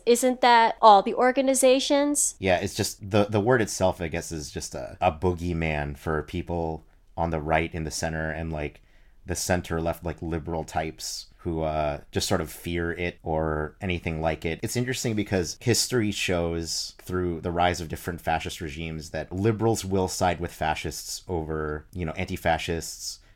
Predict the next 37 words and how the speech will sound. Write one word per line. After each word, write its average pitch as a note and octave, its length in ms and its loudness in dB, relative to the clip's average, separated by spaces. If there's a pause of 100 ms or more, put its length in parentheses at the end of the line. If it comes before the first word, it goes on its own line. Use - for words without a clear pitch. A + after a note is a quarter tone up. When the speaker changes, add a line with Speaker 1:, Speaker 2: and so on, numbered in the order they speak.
(140)
Speaker 2:
communists, F2 580 -2
anarchists. E2+ 440 -4
They F2+ 80 0
will F2 120 0
always F#2 240 0
side E2 220 -2
with D#2+ 100 -8
fascists - 640 -6
every E2 220 -8
time D#2 400 -10
because E2+ 680 0
they A2 160 4
have A2 220 6
a G2+ 80 2
vested F#2+ 340 -2
interest F2+ 520 -6
in E2+ 180 -4
preserving, E2 800 -4
you F#2 100 -10
know, D2+ 80 -6
capitalism, F#2 960 -2
current F#2 240 -2
power F#2 300 0
structures, E2 680 -6
things F2 200 -6
like D#2+ 160 -8
that. D2 300 -4 (440)
And D#2+ 420 -2
a F2 60 -4
lot F2 160 2
of F2+ 80 -6
times E2+ 180 -4
anti-fascists E2+ 800 -6
will D#2+ 460 -6
challenge F2+ 400 -4
that. A2 300 -2 (500)
And D#2 520 -2